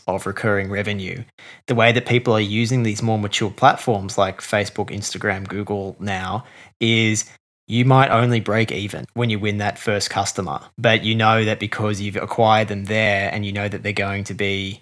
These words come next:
with you for another couple of years based on their lifetime value, it made sense to go after them. Or maybe you will continue to break even with them until you upsell them at a future point.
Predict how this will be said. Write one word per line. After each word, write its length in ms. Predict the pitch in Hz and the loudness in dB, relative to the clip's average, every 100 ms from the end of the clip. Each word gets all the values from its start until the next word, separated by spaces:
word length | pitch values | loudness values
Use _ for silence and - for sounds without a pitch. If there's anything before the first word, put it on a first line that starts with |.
| - | -6
with 260 | 110 107 110 | -4 -4 -4
you 140 | 98 | -4
for 180 | - 104 | -2 -2
another 220 | 104 101 | -2 -4
couple 260 | - - 104 | -4 -2 -2
of 80 | |
years 580 | 98 120 170 107 110 - - | -2 2 2 2 0 -6 -4
based 240 | 104 - | -4 0
on 60 | 110 | -2
their 100 | 107 | 2
lifetime 460 | 104 104 - 104 | 2 2 0 -4
value, 460 | 104 110 104 104 107 | 2 4 4 0 -4
it 140 | 113 110 | -4 -2
made 220 | 104 98 | -4 -4
sense 280 | - 104 - | -4 -4 -4
to 120 | 101 | -6
go 200 | 98 98 | -4 -2
after 300 | 95 - 98 | -4 -4 -6
them. 280 | 82 58 117 _ _ _ - - | -8 -10 -12 _ _ _ -20 0
Or 160 | 113 117 | 4 6
maybe 680 | 120 120 117 117 113 104 - - | 6 6 6 4 4 0 -6 -2
you 140 | 117 | 0
will 200 | 113 127 | 4 4
continue 360 | 131 131 113 110 | 4 2 0 0
to 80 | 101 | 0
break 300 | 107 107 113 | 0 0 2
even 320 | 113 113 110 | 0 0 -2
with 160 | 107 | 0
them 240 | 113 107 110 | 0 0 -2
until 300 | 113 104 107 | -2 -2 -2
you 120 | 104 - | -2 2
upsell 480 | 127 - - 98 | 2 2 -2 -2
them 360 | 98 98 98 104 _ - | -2 -4 -6 -10 _ -4
at 100 | 110 | -2
a 60 | 104 | -2
future 340 | - 107 - | -4 -4 -4
point. 400 | - 117 98 82 | -6 -4 -4 -6